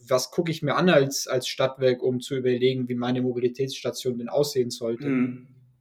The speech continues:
Speaker 2: Ja, das war bisher eigentlich gar nicht so einfach, weil bisher fand das immer auf Einzelfallbasis statt.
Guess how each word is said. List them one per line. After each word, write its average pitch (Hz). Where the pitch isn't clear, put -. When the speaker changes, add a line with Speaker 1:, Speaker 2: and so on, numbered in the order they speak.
Speaker 2:
Ja, 143
das 139
war 165
bisher 170
eigentlich 180
gar 165
nicht 175
so 156
einfach, 151
weil 135
bisher 135
fand 151
das -
immer 143
auf 135
Einzelfallbasis 147
statt. -